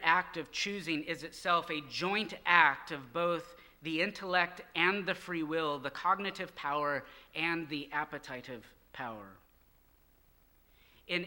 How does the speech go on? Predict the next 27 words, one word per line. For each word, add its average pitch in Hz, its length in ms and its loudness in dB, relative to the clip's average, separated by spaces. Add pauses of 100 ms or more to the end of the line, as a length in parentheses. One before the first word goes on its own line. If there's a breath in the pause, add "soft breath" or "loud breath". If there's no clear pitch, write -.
every 214 440 -2
free 202 420 -6
act 180 300 0
of 151 100 -6
choice, 131 800 -4 (300 loud breath)
the 185 80 2
free 196 260 -6
will 208 340 0
is 185 180 -6
determined 170 840 -2
by 170 200 4
the 160 80 -4
practical 202 680 0
reasoning 202 680 -2
of 180 120 2
the 165 140 0
intellect, 139 840 -2 (300 soft breath)
and 151 640 0 (360 loud breath)
the 185 80 0
last 214 480 6
and 180 100 -6
final 196 380 0
judgment 208 560 -2
of 196 100 -6
the 180 80 -4
practical 175 560 0
intellect 151 600 -6